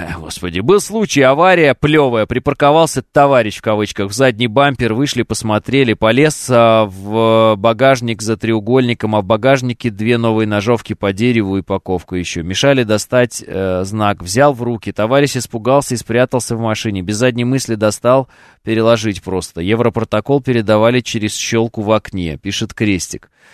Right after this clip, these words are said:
Нервная ситуация, Крестик, вы там с пилами поаккуратнее. Знаете, э, ваша история была бы красочнее, если бы вы немножечко приврали и, э, например, сказали, что у вас там была бензопила,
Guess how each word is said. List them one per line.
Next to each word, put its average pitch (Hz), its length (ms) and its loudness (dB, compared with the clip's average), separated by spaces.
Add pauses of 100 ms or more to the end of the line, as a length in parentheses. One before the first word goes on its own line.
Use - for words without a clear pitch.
(1040)
Нервная 190 840 2
ситуация, 196 680 2
Крестик, 139 460 -2
вы 135 80 -2
там 139 160 2
с 127 100 -6
пилами 143 440 2
поаккуратнее. 123 760 0
Знаете, 180 380 2 (140)
э, 160 300 4
ваша 185 280 2
история 202 320 2
была 175 240 2
бы 165 100 0
красочнее, 160 640 0
если 143 280 0
бы 143 160 2
вы 151 100 2
немножечко 147 480 0
приврали 135 540 2
и, 117 320 -2 (260)
э, 101 240 -6
например, 120 400 -2
сказали, 120 360 0
что 120 180 -4
у - 20 0
вас 113 140 2
там 107 180 0
была 113 240 2
бензопила, 123 840 0